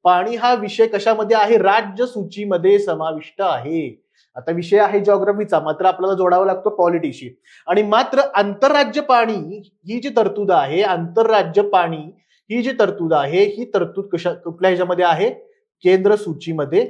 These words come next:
आहे. मग आता आपल्याला काय म्हणता येईल, ठीक आहे बाबा, आंतरराज्य पाणी हा विषय केंद्र सूचीमध्ये असल्यामुळं केंद्राला कुठेतरी बाबा कायदा करून हस्तक्षेप करता येतो.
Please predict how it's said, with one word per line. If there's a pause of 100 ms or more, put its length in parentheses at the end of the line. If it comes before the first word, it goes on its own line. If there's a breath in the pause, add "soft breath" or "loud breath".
आहे.
मग
आता
आपल्याला
काय
म्हणता
येईल,
ठीक
आहे
बाबा, (360 loud breath)
आंतरराज्य
पाणी
हा
विषय
केंद्र
सूचीमध्ये
असल्यामुळं (300 loud breath)
केंद्राला
कुठेतरी
बाबा
कायदा
करून
हस्तक्षेप
करता
येतो.